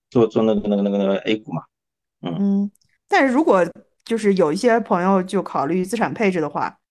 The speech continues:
Speaker 2: 想要配一些黄金，那其实也可以考虑在一定的这个位置开始建一些仓嘛，对吧？
Speaker 1: 嗯，对，我觉得如果你长期做，长期，中长期肯定是看好。那黄金这种东西，就抗通胀能力还是很强。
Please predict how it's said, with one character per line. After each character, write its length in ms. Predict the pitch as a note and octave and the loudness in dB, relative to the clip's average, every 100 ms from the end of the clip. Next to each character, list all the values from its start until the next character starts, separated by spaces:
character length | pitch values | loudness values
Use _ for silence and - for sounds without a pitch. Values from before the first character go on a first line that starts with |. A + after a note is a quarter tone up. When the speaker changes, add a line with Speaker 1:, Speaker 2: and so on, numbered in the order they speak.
| _ _ | _ _
Speaker 2:
想 160 | - | -6
要 80 | C#3 | -2
配 240 | F#3+ D4 G3+ | 0 2 2
一 60 | |
些 140 | F#3+ E3+ | 2 -2
黄 280 | E3+ D3+ | -2 -6
金， 180 | F3 F3 | -6 -4
那 100 | F#3 | -2
其 140 | F3+ F3 | -2 -6
实 180 | F3+ | -4
也 120 | F3 - | -2 -2
可 160 | - | -2
以 40 | F3 | -2
考 240 | - D3 | -2 -6
虑 280 | C#3 D3 C#3 _ _ _ _ _ _ | -4 -4 -6 _ _ _ _ _ _
在 400 | - F3 D#3+ D3+ - _ | -4 0 0 -2 -8 _
一 120 | - E3+ | -10 -2
定 360 | G3 F3+ F3 - | 0 0 -4 -6
的 240 | D#3+ C#3 | -2 -2
这 160 | C3 E3 | -2 -4
个 120 | D3+ | -2
位 160 | D3+ F#3+ | 0 0
置 120 | E3+ | -2
开 180 | D#3+ E3 | -6 -8
始 60 | |
建 200 | F3+ E3+ | -4 -4
一 20 | D#3+ | -2
些 120 | F3 | -6
仓 220 | - E3 | -6 -8
嘛， 120 | E3 | -8
对 100 | - - | -12 -18
吧？ 180 | - _ _ _ _ _ _ _ | -18 _ _ _ _ _ _ _
Speaker 1:
嗯， 240 | B2+ A2+ F#2+ | 0 0 2
对， 280 | A2 F#2 - _ _ | 2 0 -4 _ _
我 280 | G#2+ A2 C#4 | -2 2 4
觉 100 | D#4+ | 4
得 80 | G4+ A4 _ - | 4 2 _ -2
如 180 | D3 | 2
果 120 | G#4 D#3 | 4 4
你 160 | A#2+ | 0
长 300 | - - G2 | -2 -6 -6
期 100 | B3 | -4
做， 160 | - A4 | 0 0
长 240 | - G#3+ | 0 -6
期， 140 | C4 - | -6 -8
中 200 | E4+ D4 | -2 0
长 120 | C3 | 0
期 100 | C#3 | -2
肯 120 | A2+ | -6
定 240 | A3 C#4+ | -6 -6
是 80 | - | -6
看 140 | - G3+ | -4 -6
好。 60 | _ _ _ | _ _ _
那 80 | B2 | -6
黄 160 | - G2 | -2 0
金 140 | F3 | 0
这 60 | G#3 | 2
种 100 | D#3 | 2
东 120 | A2 | 2
西， 200 | B2 - _ _ _ _ - - | 0 -4 _ _ _ _ -20 -8
就 140 | B2+ | -4
抗 180 | B2 - | -2 -2
通 160 | C3 C3+ | 2 2
胀 140 | B2+ | 2
能 80 | F#2+ | 0
力 60 | F#2+ | -4
还 100 | F2 | -6
是 60 | |
很 140 | G#2+ G#2+ | -8 -12
强。 140 | - | -20